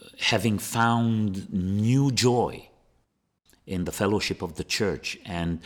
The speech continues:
uh, uh, having a revival, uh, in some families' lives.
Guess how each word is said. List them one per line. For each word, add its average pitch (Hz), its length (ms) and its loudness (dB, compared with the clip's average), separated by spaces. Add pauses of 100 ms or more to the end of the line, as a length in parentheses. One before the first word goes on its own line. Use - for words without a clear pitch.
(400)
uh, - 40 -6
uh, 82 380 -2 (1000)
having 120 400 4
a 110 60 6
revival, 101 760 4 (1600)
uh, 82 360 -4
in 87 220 -4
some 104 400 2
families' 98 580 -2
lives. - 500 -6